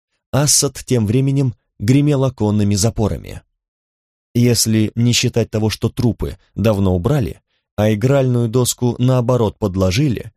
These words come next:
все прочее, кажется, осталось как было. Карл закурил, и в тот же миг зазвонил мобильник.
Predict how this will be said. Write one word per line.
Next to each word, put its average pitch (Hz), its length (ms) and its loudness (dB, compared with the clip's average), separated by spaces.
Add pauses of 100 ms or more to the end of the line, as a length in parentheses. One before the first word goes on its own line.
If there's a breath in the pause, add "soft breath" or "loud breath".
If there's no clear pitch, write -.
(280)
все 127 280 0
прочее, 135 420 -2
кажется, 135 520 -2
осталось 117 640 -2
как - 360 -6
было. 90 420 -4 (1040)
Карл 135 280 2
закурил, 117 560 0 (320)
и 117 120 0
в - 80 -4
тот 117 220 0
же 101 120 2
миг 131 300 -2
зазвонил 120 500 0
мобильник. 104 720 -4